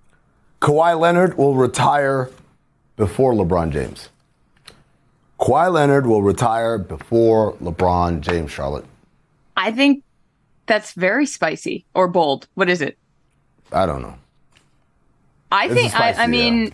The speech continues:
Speaker 1: sure.
Speaker 2: ah, see, this is where I'm like, is that
Speaker 1: Is it?
Speaker 2: is that,
Speaker 1: I'm
Speaker 2: is it, is it
Speaker 1: Is
Speaker 2: bold?
Speaker 1: it?
Speaker 2: Is,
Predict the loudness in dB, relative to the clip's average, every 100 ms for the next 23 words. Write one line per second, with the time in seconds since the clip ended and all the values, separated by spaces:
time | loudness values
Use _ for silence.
0 | _ -18 -18 _ _ _ _ _ _ _
1 | _ _ _ _ _ _ _ _ _ _
2 | _ -10 -6 -2 0 0 0 2 2 2
3 | 0 0 2 2 2 0 0 2 2 2
4 | 0 -2 -4 2 2 2 -6 _ _ _
5 | -2 2 2 2 2 0 0 -2 -10 -6
6 | -2 0 0 -2 _ -2 0 0 0 -4
7 | -2 2 4 2 0 -2 0